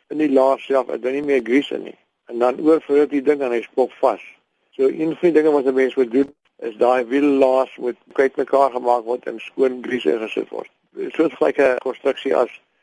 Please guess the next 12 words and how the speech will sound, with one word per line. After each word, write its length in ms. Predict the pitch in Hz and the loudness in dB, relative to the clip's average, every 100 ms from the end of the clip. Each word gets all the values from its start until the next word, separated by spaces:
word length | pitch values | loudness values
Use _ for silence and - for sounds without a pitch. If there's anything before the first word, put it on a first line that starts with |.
| _ | _
agterwiel 460 | 143 - 170 151 | -2 0 0 2
aangedrewe 420 | 170 135 127 135 131 | 2 0 0 -2 0
motors 340 | 131 127 127 | 0 0 -4
se 80 | 117 - | -8 0
voorwiellaars. 760 | 151 147 143 127 104 90 90 - | 2 4 2 2 2 0 -6 -14
Dit 100 | - | -12
is 60 | |
tamelik 280 | - 143 139 | -6 -2 0
maklik 300 | 123 123 123 | 0 -2 -2
om, 120 | 123 | -4
om, 260 | 110 107 104 - _ _ _ | -2 -4 -6 -14 _ _ _
eh, 60 | - | -14